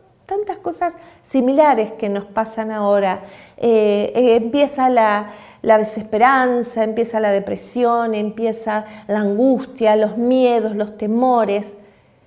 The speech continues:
Pero una mujer, una mujer viuda de oración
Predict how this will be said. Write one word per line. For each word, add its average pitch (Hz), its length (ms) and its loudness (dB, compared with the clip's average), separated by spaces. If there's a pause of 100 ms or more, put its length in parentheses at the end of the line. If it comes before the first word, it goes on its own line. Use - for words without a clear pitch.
(460)
Pero 214 180 4
una 320 240 -4
mujer, 262 600 -6 (680)
una 262 220 -10
mujer 233 640 -6 (680)
viuda 190 580 2 (1300)
de 196 240 4
oración 214 720 0